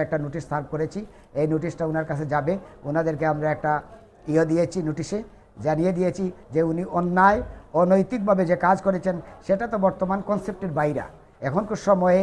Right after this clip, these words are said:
সরকার কি চাচ্ছে? সরকার চাচ্ছে গিয়ে যে আইন আদালত সর্বত্র প্রতিষ্ঠিত হোক,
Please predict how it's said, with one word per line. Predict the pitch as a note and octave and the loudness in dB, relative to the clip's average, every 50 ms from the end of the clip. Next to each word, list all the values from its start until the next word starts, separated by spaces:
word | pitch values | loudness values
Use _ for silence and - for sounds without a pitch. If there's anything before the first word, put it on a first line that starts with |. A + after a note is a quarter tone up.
| G3 - - - - - | 2 -2 -8 -16 -8 -2
সরকার | F3 F3+ E3+ - G3+ A3 G#3 - | -2 -2 0 2 2 2 2 0
কি | G3 F3+ | -6 -4
চাচ্ছে? | - C3 - - - E2+ - - - - - - | -4 -4 -6 -6 -12 -16 -16 -16 -20 -18 -8 -2
সরকার | - F3 E3+ - F#3 G#3 G#3+ G3 | 0 0 2 2 2 0 2 2
চাচ্ছে | G#3 G#3 G3+ G3+ G#3+ G#3 F3+ | 2 0 0 0 -2 0 0
গিয়ে | F#3 F#3 F#3 F3+ F3 - - - - - - - - - E3 D3+ D#3 | 2 4 4 2 2 0 -6 -16 -18 -18 -20 -20 -14 -10 -8 -2 2
যে | F3+ F3 F3 E3 - - - - D#3 | 4 4 4 2 -2 -6 2 6 10
আইন | F#3+ G#3 G#3 G#3 | 10 10 10 10
আদালত | G#3 G3+ G#3 G#3+ G#3+ G#3 - - | 8 8 8 6 6 4 4 2
সর্বত্র | A#3 A3+ G#3 B3+ B3+ C4+ D4 - | 2 2 4 2 4 4 2 2
প্রতিষ্ঠিত | A#3+ G3 A#3 - - F#3+ F3 E3+ C3+ A#2+ | 2 -2 -4 -4 -6 -6 -4 -4 -2 -2
হোক, | B2+ G#2 | -2 -4